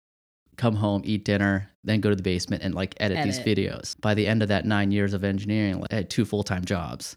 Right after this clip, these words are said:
Speaker 2: You were, like, hustling.
Speaker 1: Yeah. And it was, it was crazy. I never had thought that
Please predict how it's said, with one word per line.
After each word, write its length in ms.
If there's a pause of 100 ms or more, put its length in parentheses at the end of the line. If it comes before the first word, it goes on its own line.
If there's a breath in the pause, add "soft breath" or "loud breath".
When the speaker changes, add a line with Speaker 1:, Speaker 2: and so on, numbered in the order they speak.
(140)
Speaker 2:
You 140
were, 120
like, 300 (240)
hustling. 840
Speaker 1:
Yeah. 560
And 140
it 40
was, 220 (100)
it 100
was 140
crazy. 420
I 120
never 240
had 100
thought 460
that 320